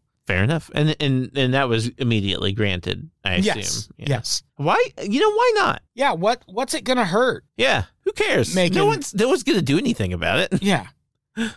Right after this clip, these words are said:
Speaker 2: That same year, he started arresting members of the political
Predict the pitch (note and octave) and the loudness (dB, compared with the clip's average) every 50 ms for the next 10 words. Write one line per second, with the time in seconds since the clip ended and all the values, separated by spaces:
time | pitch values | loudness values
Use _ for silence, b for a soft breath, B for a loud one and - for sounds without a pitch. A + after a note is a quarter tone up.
0 | B _ - F#3+ G#3 - - - - A#3+ A#3 C4 D4+ C#4 A#3+ G3+ F3+ D#3+ C3+ A2 | B _ -2 -2 -2 0 -2 -2 0 0 2 2 2 2 4 4 4 2 0 -2
1 | F#2 F#2 - _ _ _ _ G3+ F#3 - - C4 A#3+ G#3 G3+ G3+ F3+ F3 D3+ E3 | -6 -12 -18 _ _ _ _ -2 -2 0 0 2 2 2 0 0 0 0 0 0
2 | F3 F3 - - - E3+ D3+ D3 D3 C#3+ C#3+ D3 C3+ B2+ B2 A#2 - - - - | 0 0 -2 -4 -6 -6 -2 0 0 2 2 2 2 2 2 2 0 0 0 0
3 | D#3+ C#3+ B2 B2 A#2+ A2+ C3+ B2+ - D#3+ D#3 C#3+ C3+ B2 - - B2+ A2+ G#2+ | 0 0 0 0 -2 -2 -4 -2 0 2 2 2 2 0 -2 -2 -4 -4 -4